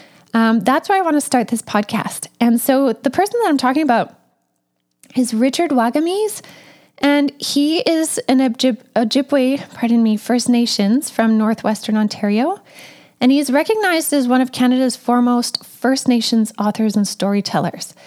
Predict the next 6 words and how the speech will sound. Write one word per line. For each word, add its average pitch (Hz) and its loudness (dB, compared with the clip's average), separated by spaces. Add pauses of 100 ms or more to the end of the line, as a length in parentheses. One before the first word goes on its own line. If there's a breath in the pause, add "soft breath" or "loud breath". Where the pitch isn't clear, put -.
(340 loud breath)
He's 254 0
authored, 277 0
like, 220 0
fifteen 269 -2
different 233 -2
books, - -4